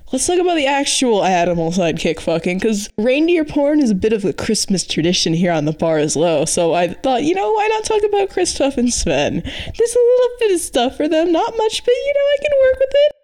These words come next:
So one day, a young ice boy, Kristoff, sees a pretty lady at the market, and at night, when he's hanging out in the stables with Sven, he starts thinking about her, and he's like, "Oh shit,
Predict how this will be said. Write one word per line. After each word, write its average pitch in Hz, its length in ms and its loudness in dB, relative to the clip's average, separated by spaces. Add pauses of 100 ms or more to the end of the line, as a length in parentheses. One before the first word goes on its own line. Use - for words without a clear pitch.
So 294 240 -2
one 269 240 0
day, 262 220 2
a 214 60 0
young 233 280 0
ice 196 400 -2
boy, 185 300 0
Kristoff, 175 580 0
sees 202 240 -2
a 180 60 0
pretty 277 320 0
lady 214 340 2
at - 80 -4
the 196 100 -4
market, 170 480 -2
and 170 220 0
at 175 140 -2
night, 160 500 -4
when 196 200 0
he's 202 200 0
hanging 196 300 0
out 185 180 -2
in - 80 -4
the 156 100 -2
stables 180 760 0
with 156 120 -6
Sven, 175 720 -2 (440)
he - 160 -4
starts - 400 -4 (160)
thinking 175 360 0
about 170 360 0
her, 180 180 0
and 175 140 0
he's 175 240 0
like, 170 240 -4
"Oh 175 120 0
shit, - 520 -2